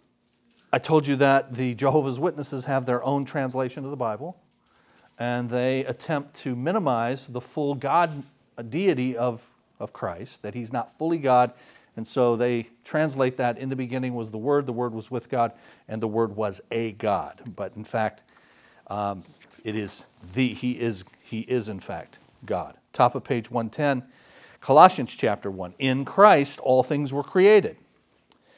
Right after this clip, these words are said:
things in heaven and on earth, visible and invisible, whether thrones or powers or rulers or authorities, all things have been created through him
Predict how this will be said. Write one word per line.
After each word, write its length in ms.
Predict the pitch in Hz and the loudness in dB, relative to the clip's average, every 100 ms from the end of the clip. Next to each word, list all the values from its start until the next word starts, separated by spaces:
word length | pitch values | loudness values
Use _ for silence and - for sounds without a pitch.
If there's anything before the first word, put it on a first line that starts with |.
| _ _ _ _ - | _ _ _ _ -2
things 280 | 127 120 | -2 0
in 100 | 120 | -2
heaven 440 | 101 165 180 214 208 | 4 8 8 6 -2
and 200 | 123 110 | -2 0
on 160 | 107 | -2
earth, 340 | 104 170 202 202 | 0 4 4 2
visible 580 | 123 160 185 196 196 143 | -2 -2 0 2 2 2
and 160 | 113 | -4
invisible, 680 | 101 165 185 190 202 220 214 | -4 -4 0 0 0 0 2
whether 240 | 147 120 | 2 2
thrones 480 | 113 - 160 196 196 | 0 0 2 2 0
or 80 | 123 | -4
powers 460 | - 165 190 190 139 | 2 2 4 2 -2
or 100 | 113 | -2
rulers 440 | 135 196 208 196 | 0 0 0 0
or 120 | 127 | 0
authorities, 460 | 107 - 156 170 165 | 0 0 0 0 -2
all 260 | 151 180 | 2 2
things 440 | 202 156 135 139 - _ _ - _ | 2 -2 -2 -4 -10 _ _ -20 _
have 160 | 123 117 | 0 2
been 140 | 117 | 0
created 600 | - 131 135 170 160 120 | 0 -2 2 2 2 -2
through 380 | - 139 185 214 | -4 -2 0 0
him 460 | 185 139 131 139 | -2 0 0 -4